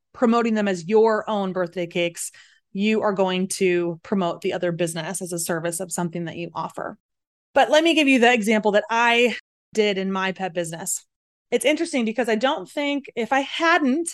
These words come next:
been open to talking to my competitors in that mastermind setting that I mentioned earlier,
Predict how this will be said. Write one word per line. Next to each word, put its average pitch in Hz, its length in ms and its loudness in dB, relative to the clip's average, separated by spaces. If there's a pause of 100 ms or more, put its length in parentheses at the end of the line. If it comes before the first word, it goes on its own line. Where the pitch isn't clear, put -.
been 226 300 -2
open 220 580 -4
to 220 300 0
talking 226 540 0
to 247 100 -2
my 196 300 0
competitors 190 880 -4
in 214 280 0
that 202 280 2
mastermind 185 1160 -2 (100)
setting 175 560 -2
that 202 100 -2
I 170 200 -2
mentioned 190 460 -4
earlier, 170 460 -2